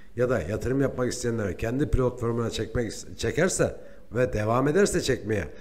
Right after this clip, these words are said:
bunların anlattıklarımın hepsi gerçekleşir arkadaşlar. Bunlar mümkün olur. Öte yandan da, e, hareketli ortalama yakınsaması, sapmasına bakalım. mecdi'ye bakalım arkadaşlar. Alttan mecdi var bakınız. mecdi'nin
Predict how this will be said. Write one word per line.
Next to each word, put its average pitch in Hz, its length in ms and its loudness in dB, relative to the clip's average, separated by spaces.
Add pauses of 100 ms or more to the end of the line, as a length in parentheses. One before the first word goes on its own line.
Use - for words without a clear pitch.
(340)
bunların 160 580 4
anlattıklarımın 127 800 0
hepsi 156 320 2
gerçekleşir 110 600 0
arkadaşlar. 78 680 -6 (480)
Bunlar 127 240 0
mümkün 113 340 0
olur. 95 240 0 (640)
Öte 135 200 4
yandan 113 280 2
da, 90 140 -4 (840)
e, 120 80 2
hareketli 139 640 4
ortalama 117 640 2 (800)
yakınsaması, 120 1000 0
sapmasına 113 600 -2
bakalım. 117 420 -2 (360)
mecdi'ye 208 360 4
bakalım 101 300 0
arkadaşlar. 107 440 -4
Alttan 131 340 -4
mecdi 135 360 0
var 95 140 0
bakınız. 90 420 -6 (640)
mecdi'nin 156 560 0